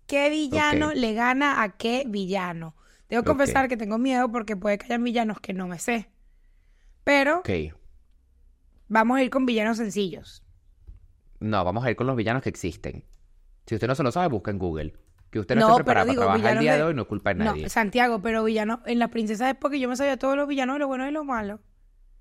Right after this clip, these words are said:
Speaker 2: Bueno, pero estamos hablando de las princesas, son como los villanos de
Speaker 1: Ah,
Speaker 2: Disney.
Speaker 1: ok, esa era mi pregunta.
Speaker 2: No, no hay que Voldemort, no, no, no. Los
Speaker 1: Sí,
Speaker 2: villanos de
Speaker 1: sí que
Speaker 2: Disney.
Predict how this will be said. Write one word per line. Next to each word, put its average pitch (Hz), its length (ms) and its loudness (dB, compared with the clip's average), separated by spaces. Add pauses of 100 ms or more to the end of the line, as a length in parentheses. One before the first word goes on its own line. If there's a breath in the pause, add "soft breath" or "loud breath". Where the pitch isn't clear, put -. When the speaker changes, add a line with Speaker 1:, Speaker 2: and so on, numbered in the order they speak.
(800)
Speaker 2:
Bueno, 90 260 -2
pero 135 100 0
estamos 95 220 -2
hablando 107 260 0
de 117 60 2
las 127 100 -2
princesas, 160 480 -4
son 104 120 -8
como 98 140 -4
los 131 140 -2
villanos 113 340 0
de 208 80 4
Speaker 1:
Ah, 269 260 6
Speaker 2:
Disney. 180 100 -6 (160)
Speaker 1:
ok, 254 60 2
esa 220 120 -2
era 233 100 0
mi 277 100 -2
pregunta. 214 560 -4 (640)
Speaker 2:
No, 87 280 0
no 117 60 -2
hay 113 80 0
que 123 100 2
Voldemort, 120 560 2
no, 90 180 0
no, 110 120 -2
no. 107 380 0 (840)
Los 95 160 -2
Speaker 1:
Sí, 95 60 0
Speaker 2:
villanos 92 320 0
de 123 60 2
Speaker 1:
sí 117 140 0
que 90 140 -6
Speaker 2:
Disney. 98 320 -2